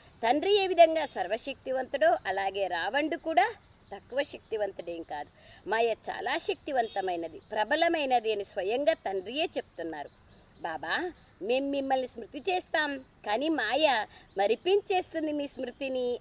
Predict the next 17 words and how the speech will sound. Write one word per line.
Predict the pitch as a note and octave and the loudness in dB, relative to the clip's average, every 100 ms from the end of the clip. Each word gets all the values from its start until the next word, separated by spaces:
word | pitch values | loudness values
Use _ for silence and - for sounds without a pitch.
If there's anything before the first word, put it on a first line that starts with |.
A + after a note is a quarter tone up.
| A3+ | -6
అని | A3 | -8
పిల్లలు | - F3 F3+ A3 | -6 -4 0 0
అంటారు. | F#3 E3+ E3+ E3 - - - - G3 | -2 -4 -10 -10 -14 -20 -20 -6 -2
ఒకరికొకరు | - F#4 A#4 A4 G#4 F#4 A#3+ F#3 - - - | 10 12 12 4 6 6 6 2 -4 -14 -6
అప్-, | G3 - - | -6 -6 -4
శ-, | C4+ F3+ | -4 -2
బాబా | G3+ G3 | 0 2
అంటారు, | G3+ G3 C4 A#3+ | 0 0 0 2
"ఒకరికొకరు | B3 - G4+ G4+ G4 E4 | 4 4 4 2 4 2
శత్రువులుగా | - A#3 - E4+ F#4 F4+ | 2 -4 -4 -2 2 6
అయినట్లే | E4 D#4+ D#4 E4 | 6 4 2 2
కదా." | D#4 D4+ C#4+ C#4+ - - - - | 2 2 2 0 -4 -18 -20 -6
బాబా | - F#3+ A#3+ C#4+ | 0 2 4 6
వచ్చి | C#4 - B3+ | 4 0 -6
మాయపై | F#3+ E3 A#3 B3+ D4+ | -4 0 0 4 4
విజయాన్ని | D4 C4 C4+ D4 D4 | 4 0 0 0 -2
ప్రాప్తింపచేస్తారు, | - C4+ - D4+ C#4+ D4+ D4+ D4 - E4 G4+ F4+ | -4 -4 -4 -6 -4 -4 -2 -6 -2 2 2 2